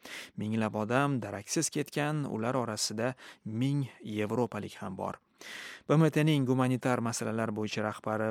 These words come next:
Valeri Amos Nepaldagi ahvol bilan tanishib chiqdi va xalqaro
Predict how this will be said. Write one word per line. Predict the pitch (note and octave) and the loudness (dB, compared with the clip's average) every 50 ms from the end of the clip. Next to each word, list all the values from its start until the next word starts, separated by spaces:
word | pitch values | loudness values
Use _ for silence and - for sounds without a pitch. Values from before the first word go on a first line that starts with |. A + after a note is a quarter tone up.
| G#2+ G#2+ | -2 -2
Valeri | G#2+ G#2+ G#2+ G#2+ G#2+ G#2+ A2 - | -2 -2 -2 -2 -2 -2 -2 -2
Amos | - B2 B2+ B2+ A2+ G#2+ G#2 F#2+ - - - - - - | -2 -2 -2 0 0 -2 -2 -2 -4 -4 -6 -6 -6 -6
Nepaldagi | A2 G#2+ G#2 - G#2+ G#2 G#2+ G#2 G#2 G#2 G#2 A2 A2 | -6 -6 -6 -4 -4 -4 -2 -2 -4 -4 -4 -4 -4
ahvol | G#2+ G#2+ G2+ - - - A#2+ B2+ B2+ A#2+ G#2 | -4 -6 -6 -8 -6 -2 0 2 2 2 0
bilan | G#2 G2 G2 G2+ F#2+ G2 G#2+ - - - | -4 -4 -6 -6 -6 -8 -12 -14 -14 -12
tanishib | - G2+ G2+ G#2 - - - - | -10 -8 -6 -4 -6 -6 -6 -8
chiqdi | - - - - C3 D3 E3 E3 - - - - - - - - - | -10 -10 -6 0 2 2 2 2 -2 -8 -18 -18 -18 -20 -16 -4 0
va | A#2+ D3+ E3 - | 2 2 2 2
xalqaro | - A2+ - - - B2+ | -2 -4 -2 -2 -2 -2